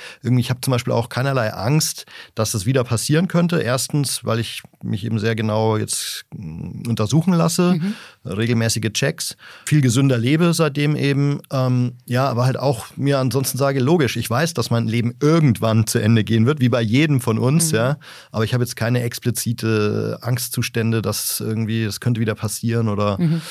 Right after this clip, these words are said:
Speaker 1: da hab ich mein Leben nicht verändert deswegen. Aber das, was, worauf du anspielst, ist natürlich trotzdem, ähm, völlig richtig. Ähm, ich musste, und da war die Reha Gold wert, ähm, ich, äh, war so ein bisschen auf mich zurückgeworfen.
Speaker 2: Mhm.
Speaker 1: Ähm,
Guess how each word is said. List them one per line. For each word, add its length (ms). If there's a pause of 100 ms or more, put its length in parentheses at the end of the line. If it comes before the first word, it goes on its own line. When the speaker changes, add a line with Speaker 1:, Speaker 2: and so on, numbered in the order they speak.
(120)
Speaker 1:
da 80
hab 80
ich 100
mein 120
Leben 160
nicht 140
verändert 380
deswegen. 440 (760)
Aber 220
das, 220
was, 160
worauf 320
du 160
anspielst, 680
ist 220
natürlich 300
trotzdem, 680
ähm, 380
völlig 440
richtig. 640
Ähm, 920 (160)
ich 280
musste, 600 (260)
und 140
da 80
war 100
die 100
Reha 380
Gold 380
wert, 360 (380)
ähm, 800
ich, 340
äh, 260
war 180
so 60
ein 60
bisschen 220
auf 120
mich 220
zurückgeworfen. 880
Speaker 2:
Mhm. 180
Speaker 1:
Ähm, 540